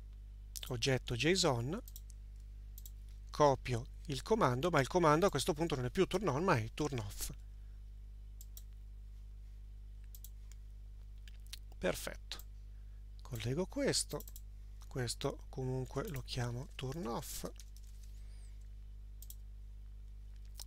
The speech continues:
Perfetto. Faccio il mio deploy, cancello le mie righe, vado ad accendere la luce e andiamo a interrogare lo stato. Lo stato mi dice che è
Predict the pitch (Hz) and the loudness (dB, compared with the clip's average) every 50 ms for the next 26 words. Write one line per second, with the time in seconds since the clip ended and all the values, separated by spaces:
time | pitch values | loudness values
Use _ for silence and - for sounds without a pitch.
0 | - - - 202 185 - - 127 107 - - - 120 - - - - - - - | -8 2 2 2 4 4 2 2 2 0 -4 -6 -6 -6 -8 -10 -10 -10 -10 -10
1 | - - - - - - - - - - - - - - - - - - - - | -10 -10 -10 -10 -10 -10 -10 -10 -10 -10 -10 -10 -10 -10 -10 -10 -10 -10 -10 -2
2 | - 143 123 - - 123 123 127 147 202 - - 277 285 196 139 117 - - - | 0 0 2 2 2 2 4 6 6 4 4 6 6 6 6 6 6 2 2 6
3 | 139 127 123 123 - - 127 120 120 113 120 117 127 147 202 254 277 254 214 151 | 6 6 8 6 4 4 4 2 2 2 2 2 2 2 4 4 4 8 8 6
4 | 120 127 120 - - - - 147 165 156 143 143 139 131 - - - 123 117 123 | 6 6 0 -2 -4 -6 6 12 12 12 12 12 8 8 8 6 4 4 4 2
5 | 117 147 202 233 277 269 226 - - 131 107 - - - - - - - - - | 4 4 4 4 4 0 6 6 4 4 4 -4 -8 -12 -12 -12 -12 -12 -12 -12
6 | - - - - - - - - - - - - - - - - - - - 170 | -12 -12 -12 -12 -12 -12 -12 -12 -10 -10 -8 -6 -6 -8 -8 -10 -10 -2 6 8
7 | 156 139 139 143 135 135 131 120 - 135 123 120 123 123 120 113 113 110 - - | 8 8 8 8 6 6 6 6 4 4 6 6 6 4 4 4 4 4 4 4
8 | 120 107 - - 135 110 - - - - - - - - - - - - - - | 4 0 2 -2 -6 -6 -6 -8 -12 -12 -10 -10 -10 -10 -10 -10 -10 -10 -10 -10
9 | - - - - - - - - - - - - 151 123 - - 143 135 131 - | -10 -10 -10 -10 -10 -10 -10 -10 -10 -10 -10 -8 -2 0 2 8 8 8 8 6
10 | 127 131 165 170 160 147 - - 175 160 - 147 127 127 131 | 4 2 4 4 4 6 8 8 6 8 8 8 10 10 8